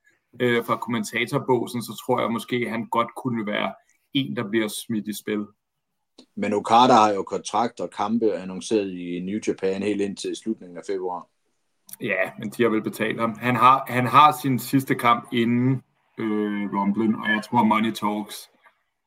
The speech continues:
Speaker 1: Hvis, øh, hvis, øh, foret er blevet, øh,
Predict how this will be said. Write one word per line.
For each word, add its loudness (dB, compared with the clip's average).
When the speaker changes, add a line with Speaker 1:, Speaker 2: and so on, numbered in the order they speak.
Speaker 1:
Hvis, 0
øh, 2
hvis, -2
øh, 0
foret 4
er -10
blevet, 2
øh, 0